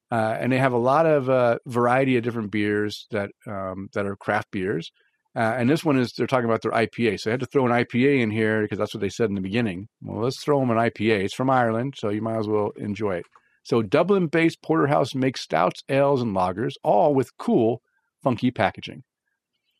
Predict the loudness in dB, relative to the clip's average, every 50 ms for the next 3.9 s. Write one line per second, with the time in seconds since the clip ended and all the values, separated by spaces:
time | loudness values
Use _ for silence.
0 | -4 _ -2 2 2 2 4 4 4 2 2 0 -2 0 2 4 4 4 4 2
1 | 0 -2 -2 0 0 0 0 -2 -4 -6 -4 -2 0 0 -2 -2 -6 -4 -2 -2
2 | 0 0 0 -2 -2 -4 -2 -2 0 2 2 2 2 2 0 0 0 -2 -2 -4
3 | -6 -6 -4 -2 0 0 0 2 2 4 4 2 2 2 0 2 2 0